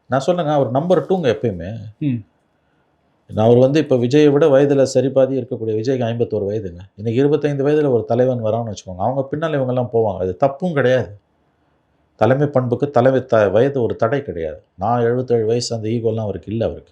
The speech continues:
Speaker 2: ம்.
Speaker 1: அவருடைய அனுபவம் தான் விஜயோட வயது. அது கூட கிடையாது. விஜயோட வயது என்று ஐம்பத்தி ஒன்று.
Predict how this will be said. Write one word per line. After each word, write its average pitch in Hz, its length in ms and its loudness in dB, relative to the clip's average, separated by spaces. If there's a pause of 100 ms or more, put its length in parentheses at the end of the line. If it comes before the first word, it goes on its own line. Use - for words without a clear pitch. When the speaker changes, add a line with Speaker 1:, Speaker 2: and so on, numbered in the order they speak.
(120)
Speaker 2:
ம். 139 260 -4 (140)
Speaker 1:
அவருடைய 135 480 4
அனுபவம் 156 420 2
தான் 147 160 0
விஜயோட 123 380 2
வயது. 107 380 0 (640)
அது 101 200 -4
கூட 131 160 2
கிடையாது. 110 440 0
விஜயோட 127 360 2
வயது 131 260 2
என்று 120 160 -2
ஐம்பத்தி 127 400 -4
ஒன்று. 104 220 -6